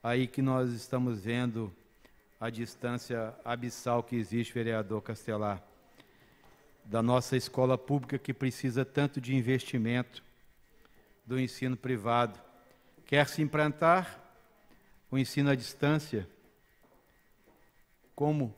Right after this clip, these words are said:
se nossa zona rural, como nós não temos internet, não temos computadores, não temos estrutura, é, nós não temos igualdade de condições.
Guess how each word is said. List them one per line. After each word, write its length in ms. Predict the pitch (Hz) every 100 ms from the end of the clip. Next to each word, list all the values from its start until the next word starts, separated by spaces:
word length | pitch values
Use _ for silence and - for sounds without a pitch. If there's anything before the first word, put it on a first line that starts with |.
| -
se 200 | - -
nossa 340 | 123 123 120 123
zona 300 | 110 120 120
rural, 420 | 110 104 110 117
como 260 | - 127 127
nós 240 | 127 120
não 80 | 120
temos 320 | 113 123 117
internet, 680 | 117 113 117 101 110 113 -
não 80 | 117
temos 360 | - 120 113
computadores, 920 | - 120 113 - 110 98 120 120 107 - - - -
não 160 | 127 135
temos 360 | - 135 127
estrutura, 800 | 123 117 - 123 - 127 131 110 - - - - - - _ _
é, 840 | 120 123 120 117 113 110 107 101 101 - - _ _ _ _ _ -
nós 540 | 123 123 120 101 - -
não 180 | 123 131
temos 400 | - 127 127 110
igualdade 720 | 127 135 123 101 123 135 123
de 140 | 123
condições. 1080 | - 135 135 127 - 120 120 123 110 -